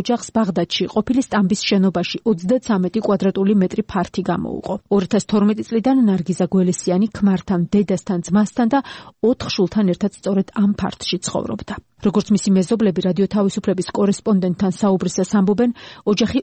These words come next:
უკიდურეს გაჭირვებაში ცხოვრობდა. ზვიად შალამბერიძე, სახელმწიფო რწმუნებული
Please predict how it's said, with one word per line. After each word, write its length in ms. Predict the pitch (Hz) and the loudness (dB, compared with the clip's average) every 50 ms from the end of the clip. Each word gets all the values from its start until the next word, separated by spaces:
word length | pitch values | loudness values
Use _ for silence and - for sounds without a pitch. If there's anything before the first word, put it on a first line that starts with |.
| - | -2
უკიდურეს 520 | 240 214 - 254 233 202 190 170 202 208 - | -4 -4 -2 -4 -2 -2 0 0 0 0 -2
გაჭირვებაში 680 | - 190 175 - - 190 - 151 147 - 196 - - 208 | -4 -4 -4 -4 -4 -4 -4 -4 -4 -4 -4 -6 -6 -8
ცხოვრობდა. 500 | - - - - - - 214 - - 202 - _ _ _ | -8 -6 -6 -4 -4 -6 -8 -8 -10 -10 -10 _ _ _
ზვიად 360 | _ - - 185 190 196 180 - | _ -8 -2 0 2 2 0 0
შალამბერიძე, 600 | - 220 202 196 208 190 180 202 190 196 - - 254 | 0 2 2 4 4 2 2 2 0 0 0 0 -2
სახელმწიფო 520 | - - 240 208 - 202 180 - 196 - 208 | 0 0 -2 -2 -2 -2 -2 -2 -2 0 0
რწმუნებული 520 | 190 - - 208 190 185 175 160 180 170 | -2 0 0 2 2 2 2 0 0 -2